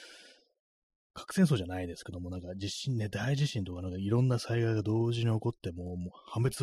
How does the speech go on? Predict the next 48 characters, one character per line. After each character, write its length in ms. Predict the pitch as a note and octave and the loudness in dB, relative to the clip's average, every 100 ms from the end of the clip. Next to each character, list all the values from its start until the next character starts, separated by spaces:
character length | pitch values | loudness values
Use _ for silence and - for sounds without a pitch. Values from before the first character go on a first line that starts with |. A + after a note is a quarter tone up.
| C3 - | -4 -6
し 100 | - | -4
た 120 | A#2+ | 0
な 80 | A#2 | 0
ん 40 | |
か 120 | F#2+ E2 | -2 -8
ね、 80 | |
こ 480 | F2+ E2+ F2+ F2 F2 | -14 -12 -10 -10 -10
う、 20 | - | -8
世 120 | - | -8
界 180 | F2+ E2+ | -6 -10
で、 120 | E2+ - | -14 -16
こ 140 | F2 | -14
う、 40 | |
主 120 | - G#2 | -6 -2
人 160 | G#2+ | -2
公 160 | F#2+ E2+ | -2 -8
の 120 | - | -12
ね、 80 | - - | -14 -12
こ 80 | - | -10
う、 40 | |
少 180 | - G2 | -6 -6
年 100 | F#2+ | -4
が 60 | |
生 60 | F2+ | -4
き 80 | A2+ | -2
残 160 | G#2+ A2+ | 0 0
ろ 60 | |
う 40 | G#2 | 0
と 220 | - - - - - - - | -4 -16 -18 -18 -18 -18 -8
す 160 | - | -2
る 80 | G2+ | -2
っ 40 | - | -2
て 100 | - | -8
い 60 | E2 | -12
う 40 | E2+ | -10
ね、 220 | E2 F2+ | -12 -14
こ 140 | - F2 F2+ F2+ F2+ F2+ | -16 -14 -10 -10 -8 -6
う 40 | |
い 20 | |
う 60 | F2+ | -6
感 160 | G2 | -6
じ 80 | F#2 | -6
に 60 | F#2+ | -4
な 120 | G2 | -2
り 100 | G2+ | -2
ま 120 | G2+ | -4
す 120 | G2 | -6
ね。 80 | - | -12